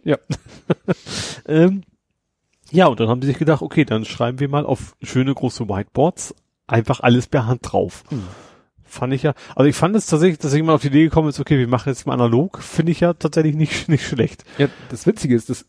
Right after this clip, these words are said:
Speaker 1: ist auch, passt wieder genau auch zu diesem Podcast, von dem ich vorhin erzählt habe, weil die sich eben auch darum Gedanken machen, was ist denn, wenn irgendwo in irgendeinem Kontext die kritische Infrastruktur, was auch immer das ist,
Speaker 2: Mhm.
Speaker 1: wenn die ausfällt.
Speaker 2: Ja.
Speaker 1: Meistens natürlich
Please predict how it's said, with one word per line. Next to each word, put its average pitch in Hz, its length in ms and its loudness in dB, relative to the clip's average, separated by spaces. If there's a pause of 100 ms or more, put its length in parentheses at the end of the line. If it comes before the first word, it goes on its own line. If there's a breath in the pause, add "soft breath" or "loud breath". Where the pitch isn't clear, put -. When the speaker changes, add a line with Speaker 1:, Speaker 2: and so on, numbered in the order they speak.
Speaker 1:
ist - 180 -16
auch, - 300 -2
passt - 260 0
wieder 147 160 2
genau 127 300 2
auch 170 180 0
zu 156 120 -2
diesem 147 180 -2
Podcast, - 460 0
von 127 100 -2
dem 131 140 -2
ich - 180 -12
vorhin 180 180 -2
erzählt 113 360 -4
habe, 104 100 -4
weil 113 120 2
die 135 120 -4
sich 139 200 -4
eben 123 140 -4
auch 147 140 -2
darum 139 220 0
Gedanken 135 340 0
machen, 110 240 -4
was 120 140 0
ist - 180 -6
denn, 131 140 2
wenn 123 100 0
irgendwo 151 720 2 (520 loud breath)
in 147 120 0
irgendeinem 160 420 2
Kontext - 800 -2
die 143 420 -8 (200)
kritische 175 480 0
Infrastruktur, 135 640 -4
was 120 140 -6
auch 120 100 -4
immer 196 180 0
das 170 160 -2
ist, 156 240 -4
Speaker 2:
Mhm. 131 220 -2
Speaker 1:
wenn 127 120 0
die 147 100 -2
ausfällt. 139 560 -8 (160 soft breath)
Speaker 2:
Ja. 110 160 4
Speaker 1:
Meistens 135 340 0
natürlich 139 460 -2